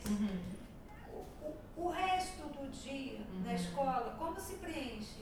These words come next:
Speaker 2: isso?
Speaker 1: Então, existe, eles chegam na escola e vão pra esse trabalho em campo, todos distribuídos, durante uma hora, e depois eles retornam pras salas, pras classes, né?
Speaker 2: Tá.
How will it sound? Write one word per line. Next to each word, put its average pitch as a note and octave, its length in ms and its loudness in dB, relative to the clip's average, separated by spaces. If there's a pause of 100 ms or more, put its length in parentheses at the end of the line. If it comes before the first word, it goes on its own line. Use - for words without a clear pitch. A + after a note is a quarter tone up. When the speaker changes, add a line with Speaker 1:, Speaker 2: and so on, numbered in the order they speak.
(140)
Speaker 2:
isso? F#3 240 -8 (720)
Speaker 1:
Então, G3+ 560 6
existe, A3 640 6
eles F#3+ 320 6
chegam B3 340 10
na C4 120 10
escola A#3 420 10
e - 40 10
vão A#3 180 8
pra A#3+ 100 4
esse - 140 0
trabalho G3 340 8
em G3 40 0
campo, G#3 300 8
todos G#3+ 300 4
distribuídos, G#3+ 1120 0 (220)
durante G3 320 4
uma G#3+ 200 4
hora, G#3+ 240 8
e - 20 2
depois C#4 320 4
eles A#3+ 140 2
retornam B3+ 720 8 (160)
pras G#3+ 200 8
salas, G3+ 500 8
pras - 300 4
classes, G#3+ 560 4
né? F#3+ 240 -2
Speaker 2:
Tá. F#3 240 0